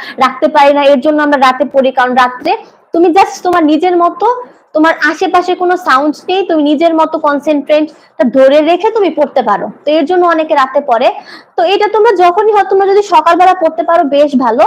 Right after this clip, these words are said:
কিন্তু যদি তোমরা রাতে পড়ো সেক্ষেত্রেও খুব একটা প্রবলেম নেই, যদি তোমরা খুব ভালোভাবে তোমাদের রুটিনটাকে ফলো করতে পারো। তো তোমাদের যদি কোনো কোশ্চেন থাকে সেটা, আহ,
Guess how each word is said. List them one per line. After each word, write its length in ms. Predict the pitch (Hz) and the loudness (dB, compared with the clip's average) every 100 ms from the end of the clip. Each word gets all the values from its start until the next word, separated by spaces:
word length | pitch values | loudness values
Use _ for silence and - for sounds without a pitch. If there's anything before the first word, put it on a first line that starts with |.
| 466 | 0
কিন্তু 280 | 370 349 359 | -2 -2 -2
যদি 300 | 262 294 349 | -2 0 0
তোমরা 220 | 392 392 | 0 0
রাতে 300 | 359 320 339 | 2 0 0
পড়ো 280 | 349 320 339 523 - - _ _ _ - | 0 2 2 0 -4 -20 _ _ _ -4
সেক্ষেত্রেও 480 | 381 381 415 427 | -2 0 0 0
খুব 220 | 453 349 320 | 0 2 2
একটা 240 | 330 359 | 2 0
প্রবলেম 420 | 339 262 226 285 | 2 2 2 0
নেই, 240 | 262 202 196 | 0 -2 -2
যদি 200 | 233 262 | -2 -2
তোমরা 380 | 277 277 320 427 - _ | -2 0 2 0 -4 _
খুব 180 | 359 277 | -4 -2
ভালোভাবে 460 | 269 254 302 320 359 | 0 0 0 -2 -2
তোমাদের 340 | 330 330 311 | 0 0 0
রুটিনটাকে 500 | 262 277 277 302 370 | -2 -2 -2 -2 -2
ফলো 300 | 370 302 330 | 0 0 0
করতে 280 | 294 247 220 | -2 -6 -6
পারো। 280 | 185 180 - _ _ _ _ _ _ _ _ _ _ _ _ - _ - | -4 -6 -8 _ _ _ _ _ _ _ _ _ _ _ _ -20 _ -2
তো 60 | 311 320 | -2 2
তোমাদের 380 | 349 359 370 415 370 | 2 2 2 2 2
যদি 140 | 320 | 0
কোনো 220 | 320 320 320 320 | 0 0 0 0
কোশ্চেন 320 | 294 - 349 320 | -2 0 -2 0
থাকে 260 | 330 330 359 349 | 0 0 0 0
সেটা, 240 | 269 269 269 269 247 | 0 2 2 0 -2
আহ, 140 | 233 | -4